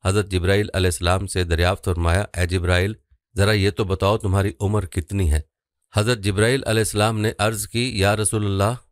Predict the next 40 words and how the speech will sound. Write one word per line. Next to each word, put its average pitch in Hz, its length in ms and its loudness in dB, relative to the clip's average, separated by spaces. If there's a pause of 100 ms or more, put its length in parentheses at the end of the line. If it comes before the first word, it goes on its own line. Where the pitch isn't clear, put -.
(220)
सल्लल्लाहु 98 540 0
अलैहि 87 240 0
वसल्लम, 98 360 -2 (120)
मुझे 95 240 0
अपनी 107 300 -4
उम्र 101 300 -4
का 107 160 -4
सही 95 280 0
अंदाज़ा 92 440 0
तो 98 140 -6
नहीं 92 280 0
है, 78 140 0 (500)
लेकिन 113 280 -2
इतना 120 340 -2
याद 95 280 2
है 98 100 0
कि 95 140 -4
सारी 92 340 0
कायनात 87 460 0
के - 160 -4
पैदा 87 240 2
होने 85 220 2
से 90 160 -4
पहले 90 340 0 (520)
अल्लाह 87 260 2
तबारक 85 420 -2
ताला 90 280 2
के 90 180 -4
हिजाबात 87 580 2
अज़मत 90 500 -2
में 92 120 -2
से 82 220 -2 (480)
चौथे 110 400 0
पर्दे 90 400 0
में 92 140 0
एक - 280 -4
सितारा 95 380 0
चमका 90 380 -4
करता 90 340 -2
था 87 160 0